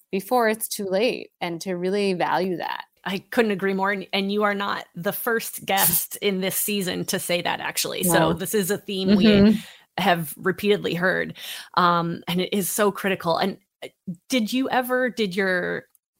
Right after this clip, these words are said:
Speaker 2: aunts who had learned from your grandma, did they ever capture things that they've been
Speaker 1: Mm.
Speaker 2: able to pass down to you?
Speaker 1: Well, the thing is, my mom, even though she's one of six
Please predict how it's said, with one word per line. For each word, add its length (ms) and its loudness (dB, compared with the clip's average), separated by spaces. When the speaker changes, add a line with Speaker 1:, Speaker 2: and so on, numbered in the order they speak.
Speaker 2:
aunts 520 -4
who 420 -2
had 340 -2
learned 280 2
from 160 -2
your 140 2
grandma, 320 0
did 180 -2
they 200 -2
ever 440 -2
capture 420 -6
things 360 0
that 140 8
they've 140 10
been 100 4
Speaker 1:
Mm. 60 4
Speaker 2:
able 160 2
to 60 0
pass 300 -2
down 280 -2
to 120 -6
you? 300 -4
Speaker 1:
Well, 160 4
the 100 6
thing 240 4
is, 100 2
my 180 4
mom, 680 2
even 200 -2
though 100 -2
she's 200 -6
one 120 -4
of 80 -4
six 600 -2